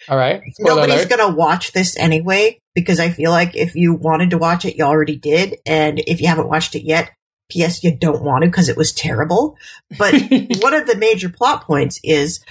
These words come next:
Speaker 2: they've rebuilt this town and then they build the jail, and somebody gets upset because she's like, "Oh, well, now you have the jail, you gotta put somebody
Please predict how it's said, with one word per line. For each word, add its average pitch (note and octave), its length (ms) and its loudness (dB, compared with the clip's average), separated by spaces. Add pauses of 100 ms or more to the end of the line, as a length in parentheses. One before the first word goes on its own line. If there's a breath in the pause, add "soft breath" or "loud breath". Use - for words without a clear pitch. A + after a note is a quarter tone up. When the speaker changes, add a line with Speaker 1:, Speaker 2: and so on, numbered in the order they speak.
(160 loud breath)
Speaker 2:
they've E3 260 2
rebuilt G3 540 0
this F3 200 -2
town D#3+ 600 -2 (600)
and E3 420 -2
then F#3+ 360 0
they G3+ 140 0
build F#3 360 -2
the E3 80 -2
jail, D3 600 -2 (360)
and G#3+ 160 0
somebody A#3+ 320 2
gets A3 220 0
upset A#3+ 400 -2
because F#3+ 280 -2
she's G3+ 200 -4
like, F#3+ 260 0 (360)
"Oh, G#3+ 280 2
well, F3+ 180 -2
now G3 160 2
you G#3 120 -2
have G3+ 140 0
the F3 60 0
jail, A3+ 300 2
you F#3 140 -2
gotta F3 180 0
put - 200 -6
somebody F3+ 320 0